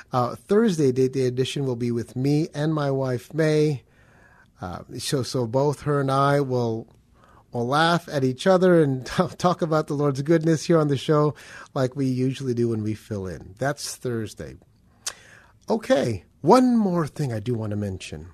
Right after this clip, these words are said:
Uh, for the men that are listening that went to the retreat, thank you. This was an outstanding time, knitting our hearts together, knitting our hearts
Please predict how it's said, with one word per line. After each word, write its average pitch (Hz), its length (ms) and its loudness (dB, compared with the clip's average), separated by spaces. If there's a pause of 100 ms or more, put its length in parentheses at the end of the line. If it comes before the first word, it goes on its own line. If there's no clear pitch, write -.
(1600)
Uh, 107 40 -10
for 127 180 -4
the 120 80 -2
men 143 200 2
that 139 140 2
are 117 100 0
listening 139 720 0 (480)
that 120 240 -6
went 139 280 0
to 147 80 -6
the 131 100 -2
retreat, 151 500 -4 (140)
thank 147 340 -2
you. 143 340 0
This 139 400 -2
was 123 440 -2 (720)
an 120 100 -2
outstanding 135 880 -2
time, 117 600 -2 (460)
knitting 143 320 2
our 131 140 0
hearts - 400 -4
together, 135 640 0 (500)
knitting 147 300 2
our 131 80 0
hearts - 560 -4